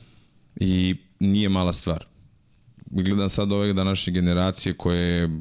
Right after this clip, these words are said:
koje pokušavaju i hoće kao da se bave vaterpolom i sve su podredili vaterpolom,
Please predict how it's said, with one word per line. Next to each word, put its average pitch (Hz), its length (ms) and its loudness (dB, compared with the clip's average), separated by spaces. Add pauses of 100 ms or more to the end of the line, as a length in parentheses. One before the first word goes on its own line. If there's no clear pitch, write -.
(880)
koje 90 280 -2
pokušavaju 90 680 -2
i 85 60 0
hoće - 380 -2
kao 85 220 0
da 85 60 0
se - 160 -2
bave 87 240 2
vaterpolom 87 600 -2
i 82 60 -4
sve 98 160 -2
su - 120 -6
podredili 90 420 0
vaterpolom, 87 600 -2